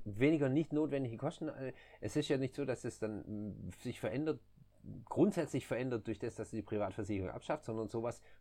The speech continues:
könnte man natürlich in einem neuen System verankern. Es ist natürlich nicht f-, zwangsweise so, dass es dann die Ver-, dass es gezielt, dass man gezielter behandelt oder dass die Qualität steigt.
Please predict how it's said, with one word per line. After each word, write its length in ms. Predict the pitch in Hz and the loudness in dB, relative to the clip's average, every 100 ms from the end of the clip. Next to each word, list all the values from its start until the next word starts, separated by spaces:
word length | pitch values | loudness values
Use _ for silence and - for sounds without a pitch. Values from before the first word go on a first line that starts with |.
| - | 4
könnte 300 | - 175 135 | 6 6 2
man 100 | 123 | -2
natürlich 420 | 110 - 117 98 | -2 -2 -2 -2
in 100 | 123 | -4
einem 100 | 113 | 0
neuen 240 | 110 113 | 0 0
System 460 | 104 98 - 139 233 - - - | -4 -8 -4 -2 -4 -8 -20 -8
verankern. 520 | - 95 131 180 226 - - - - - - - - - - - | -4 -2 0 -2 -4 -14 -20 -20 -20 -20 -20 -20 -20 -20 -20 -8
Es 140 | 110 101 | -6 -2
ist 200 | 143 156 | 0 0
natürlich 340 | 135 135 113 | 2 2 4
nicht 200 | 139 160 | 4 2
f-, 380 | - - - - - 95 98 - | -4 -14 -14 -14 -12 -10 -10 0
zwangsweise 680 | 143 202 - 135 123 110 | 2 4 2 0 0 0
so, 220 | 101 104 101 | 0 0 0
dass 260 | 101 98 | -2 -4
es 240 | 98 - - | -8 -12 -8
dann 360 | 101 98 92 85 - | -6 -4 -8 -10 -16
die 240 | 85 92 98 | -10 -8 -6
Ver-, 360 | - - - | -4 -6 -8
dass 160 | - 92 | -8 -6
es 160 | 101 - | -6 -6
gezielt, 480 | 98 - 160 156 | -8 0 2 2
dass 300 | 110 - - - - | 0 -6 -12 -20 -12
man 200 | 110 110 | -6 -2
gezielter 420 | 104 95 170 196 | -2 0 0 2
behandelt 520 | 110 95 98 104 131 - | 0 -2 -2 -2 -4 0
oder 180 | 110 | 0
dass 160 | 101 110 | 0 -4
die 80 | 107 | -6
Qualität 580 | - 110 107 - 156 - | -4 -2 -2 0 -2 -2
steigt. 400 | - 92 123 | -6 -6 -6